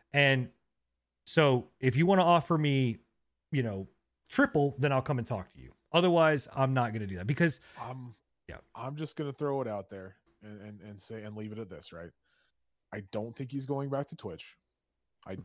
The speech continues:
Speaker 2: don't
Speaker 1: No.
Speaker 2: think that he will ever go back to Twitch. He's the kind of person that will hold a grudge. Right? We, we, you can agree with me on that, yes?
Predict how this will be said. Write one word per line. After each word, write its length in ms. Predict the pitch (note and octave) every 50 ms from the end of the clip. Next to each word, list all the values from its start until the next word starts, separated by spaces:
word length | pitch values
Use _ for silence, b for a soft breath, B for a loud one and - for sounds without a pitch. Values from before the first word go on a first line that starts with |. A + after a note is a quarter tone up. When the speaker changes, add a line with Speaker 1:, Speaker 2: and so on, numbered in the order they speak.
| - -
Speaker 2:
don't 140 | G2+ C#3
Speaker 1:
No. 100 | C3 A#2+
Speaker 2:
think 240 | A#2+ A#2 A#2 A2+ -
that 100 | - A#2 G#2+
he 120 | A#2+ A#2+
will 180 | A#2 A2+ A2 A2
ever 160 | A#2+ A2 G#2
go 120 | F2 D#2+ D2+
back 160 | - - -
to 60 | - -
Twitch. 380 | - - - - - - - _ _
He's 220 | _ A2 G2+ F#2
the 60 | G#2
kind 200 | G2 - G#2+ G#2+
of 60 | G2+
person 280 | - A2+ A2 - - A#2+
that 80 | A2+ A2
will 80 | A2+ G#2
hold 200 | A#2+ A#2 A2 A#2+
a 20 |
grudge. 400 | A2+ G#2 G2 - - - - - _ _ _ _ _ _ _ _ _ _ _ _ _ _ _ _ _ _ _ _ _ _ _ _
Right? 180 | G2+ F#2 G2+ - A2
We, 160 | G#2 A#2 A2 A2+ A#2+
we, 200 | B2 A#2 B2 A#2+
you 200 | A#2 A#2 A#2+ A#2+
can 140 | - C3+
agree 220 | B2+ A#2 B2+ C3+ B2
with 160 | A2 G2 F2+
me 80 | F#2+ E2
on 80 | C#2+
that, 140 | C#2+ - -
yes? 240 | D2 F2+ - -